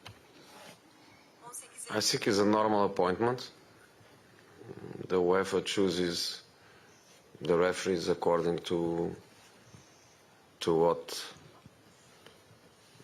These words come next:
Mister Rossetti and Mister De Kuipers, uh, they decide. For me, it's not a problem. Uh, I, I believe in,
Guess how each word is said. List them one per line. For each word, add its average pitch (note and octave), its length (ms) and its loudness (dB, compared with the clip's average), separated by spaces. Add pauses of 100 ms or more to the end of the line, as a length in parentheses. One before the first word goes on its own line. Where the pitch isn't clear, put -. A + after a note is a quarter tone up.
Mister E2 320 0
Rossetti E2 540 0
and D2+ 220 -2
Mister D#2+ 420 0 (640)
De E2 100 -6
Kuipers, - 720 -4
uh, G1+ 400 -6 (960)
they D2+ 160 -2
decide. D#2+ 440 0 (1400)
For - 180 0
me, F2+ 100 4
it's E2+ 100 0
not E2 140 2
a E2 60 -4
problem. E2+ 340 0 (540)
Uh, G1+ 380 0 (340)
I, - 80 2
I - 20 4
believe E2 500 2
in, E2+ 460 2